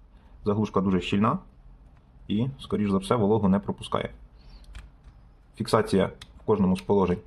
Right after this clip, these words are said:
дуже чітка. Мені дуже сподобалось регулювання натягу ременя, ось цього налобного. Воно виконане, ну, така система, якої я ще ніде не зустрічав.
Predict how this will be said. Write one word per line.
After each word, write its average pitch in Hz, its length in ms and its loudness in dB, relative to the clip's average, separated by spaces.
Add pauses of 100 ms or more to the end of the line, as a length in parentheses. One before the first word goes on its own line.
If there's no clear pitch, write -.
(200)
дуже 98 180 0
чітка. 120 400 -2 (2000)
Мені 120 200 2
дуже 117 240 4
сподобалось 113 640 0
регулювання 101 640 2 (360)
натягу 101 420 0
ременя, 113 320 2 (420)
ось - 120 -6
цього 90 200 0
налобного. 87 460 0 (420)
Воно 92 180 2
виконане, 101 560 2 (720)
ну, 98 120 2
така 104 200 -2
система, 104 340 0
якої 98 240 0
я 98 100 2
ще 95 140 -2
ніде 92 200 2
не 95 60 4
зустрічав. - 420 -6